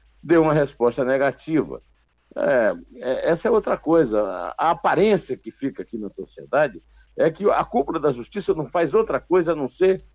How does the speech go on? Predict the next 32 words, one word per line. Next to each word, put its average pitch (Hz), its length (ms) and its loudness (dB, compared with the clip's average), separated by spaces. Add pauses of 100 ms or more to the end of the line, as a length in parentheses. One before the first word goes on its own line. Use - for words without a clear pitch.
(180)
é, 127 140 4
lidar 151 440 4
com 160 120 -4
essa 147 220 -6
questão 143 340 -6
dessa 147 200 -4
prisão 131 380 -4
do 139 100 -4
Lula. 104 380 0
O 117 40 -4
Brasil 151 420 -2 (320)
é 110 240 -2
uma 143 180 4
das 131 180 2 (200)
maiores 135 320 0
populações 117 1000 -2 (260)
carcerárias 107 560 2
do 87 100 -6
mundo, 135 260 -4
tem 156 100 -2
um 135 40 2
inferno 131 520 2
presidiário. 95 520 -4 (240)
Aliás, 110 540 2
ele 135 160 0
devia 107 220 -2
estar 104 160 -4
cumprindo 98 440 -8 (140)
pena 98 300 -6
nesse 160 380 2
inferno 98 380 -4
presidiário, 110 560 -2